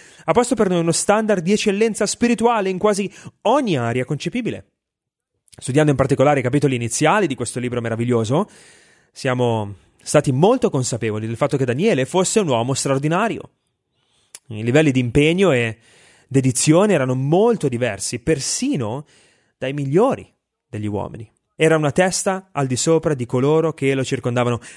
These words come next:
anche tra i più devoti, come i suoi tre amici, Sadrach, Mesach ed Abednego.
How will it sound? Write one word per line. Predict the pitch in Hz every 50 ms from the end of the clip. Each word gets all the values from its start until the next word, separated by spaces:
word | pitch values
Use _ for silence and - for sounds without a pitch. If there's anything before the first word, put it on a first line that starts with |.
| - -
anche | - 160 196 202 214 190
tra | - 170 170
i | 156
più | 180 180
devoti, | 156 147 147 185 190 156 - - 113
come | - 117 117
i | 110
suoi | - 127
tre | 110 - 123
amici, | 120 143 156 135 - 117
Sadrach, | - - 135 127 123 127 127 127 - -
Mesach | 113 110 120 117 - 127 123 120 -
ed | 123 117 120 117 -
Abednego. | - 113 117 117 117 113 107 - 117 117 123 123 107 101 92 - _